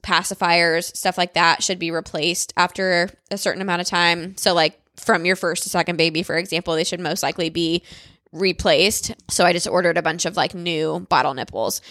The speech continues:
For Rhett, we only ever used size one, I think, and that worked fine for him, like, his entire bottle using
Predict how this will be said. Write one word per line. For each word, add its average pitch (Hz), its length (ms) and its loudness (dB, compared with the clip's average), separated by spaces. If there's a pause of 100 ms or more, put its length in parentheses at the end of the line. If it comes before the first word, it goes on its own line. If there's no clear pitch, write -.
(140)
For 240 180 2
Rhett, 180 280 4
we 359 180 2
only 196 320 0
ever 190 240 2
used 170 600 -4 (260)
size 156 340 2
one, 139 400 -4
I 175 80 -4
think, - 460 -8
and 180 140 -4
that 170 140 0
worked - 320 -6 (120)
fine 160 340 -4
for 180 140 -8
him, 160 240 -4
like, 156 220 -6
his 180 280 -6
entire 156 720 -2
bottle 170 580 4
using 170 540 -6